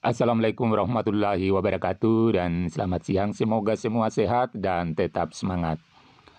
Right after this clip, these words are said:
Pertemuan kali ini kita akan bahas soal matematika kelas delapan buku revisi tahun dua ribu dua puluh dua Kurikulum Merdeka di bab satu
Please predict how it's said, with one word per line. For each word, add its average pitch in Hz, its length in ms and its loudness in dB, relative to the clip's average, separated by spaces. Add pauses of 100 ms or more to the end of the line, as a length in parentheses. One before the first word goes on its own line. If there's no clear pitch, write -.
(640)
Pertemuan 113 400 2
kali 110 240 0
ini 117 160 2
kita 113 160 0
akan 101 240 -2
bahas 95 240 -2
soal 101 400 -2
matematika 95 1120 0
kelas 90 720 0
delapan 92 480 -2
buku 92 320 -4
revisi 87 320 -2
tahun 87 240 -2
dua 87 80 0
ribu 85 240 -2
dua 85 80 0
puluh 82 240 -6
dua 87 240 -2
Kurikulum 80 400 -4
Merdeka 82 640 -2
di 85 400 -4
bab 104 240 -4
satu 123 560 0